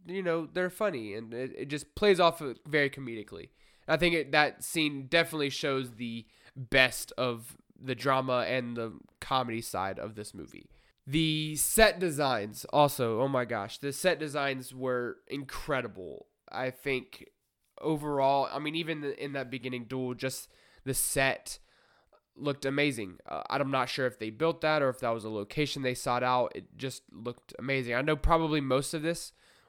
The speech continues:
was shot on location, I would imagine, just because of how natural it looks and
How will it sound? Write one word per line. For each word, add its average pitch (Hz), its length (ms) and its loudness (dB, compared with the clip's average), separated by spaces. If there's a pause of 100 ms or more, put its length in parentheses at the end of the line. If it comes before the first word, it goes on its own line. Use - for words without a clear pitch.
was 123 200 2
shot 127 460 4
on 151 220 0
location, 151 760 -2 (500)
I 143 100 0
would 143 140 4
imagine, 131 800 0
just 131 260 -6
because 123 320 -6
of 117 120 -8
how 120 120 -6
natural 120 460 -4
it 110 40 -4
looks 123 380 -6
and 101 360 -12